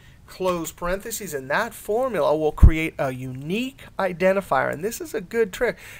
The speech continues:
'cause we do get situations where we have this bad data and we wanna use V lookup or something.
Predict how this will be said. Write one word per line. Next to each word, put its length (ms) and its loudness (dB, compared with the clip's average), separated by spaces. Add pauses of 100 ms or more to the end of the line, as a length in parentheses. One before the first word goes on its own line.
'cause 160 -10
we 80 -6
do 180 -8
get 300 0
situations 720 -4
where 80 -4
we 80 -6
have 160 -4
this 160 -12
bad 440 -2
data 340 2
and 180 -4
we 80 -6
wanna 240 -4
use 320 -8
V 180 -6
lookup 320 -6
or 80 -6
something. 340 -8